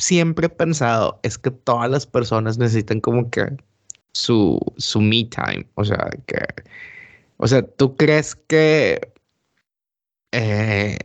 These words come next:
esas idas al trabajo, esas manejadas son tu tiempo, güey? O sea, donde puedes estar de que solo contigo y tu silencio y tus pensamientos,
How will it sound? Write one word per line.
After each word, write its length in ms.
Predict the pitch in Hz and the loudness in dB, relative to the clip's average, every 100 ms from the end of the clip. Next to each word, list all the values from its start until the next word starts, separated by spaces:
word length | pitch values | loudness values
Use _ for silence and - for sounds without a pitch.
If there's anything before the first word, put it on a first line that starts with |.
| _ | _
esas 320 | - 113 127 135 | -2 0 0 4
idas 380 | 135 135 - - | 2 2 -4 -4
al 140 | 127 - | -4 -2
trabajo, 500 | 107 104 104 - 120 | 0 2 0 -2 -2
esas 220 | 117 123 | -2 0
manejadas 580 | 131 113 107 107 104 107 | 0 -2 -2 0 0 -2
son 400 | - 107 107 - _ | -4 -2 -2 -6 _
tu 220 | - 117 - | -2 -2 -2
tiempo, 460 | 120 98 101 135 | -2 -2 -2 0
güey? 260 | 139 160 196 _ | 2 2 -4 _
O 140 | - | -4
sea, 260 | 104 104 95 | -2 -2 -2
donde 440 | 101 98 95 95 | -4 -2 0 -2
puedes 400 | 87 101 90 101 | -2 -2 0 0
estar 360 | 117 - 107 101 | -4 -2 -2 -2
de 160 | 110 110 | -4 -4
que 120 | 113 | -4
solo 400 | - 107 107 104 | 0 2 2 0
contigo 400 | 117 117 98 104 | -2 0 2 2
y 60 | |
tu 120 | 104 117 | 0 -2
silencio 480 | 101 90 90 92 107 | -2 -2 -2 -2 -4
y 60 | |
tus 140 | 107 - | -6 -4
pensamientos, 880 | 113 - - 92 90 - 90 107 | -6 -4 -4 -2 -4 -2 -2 -2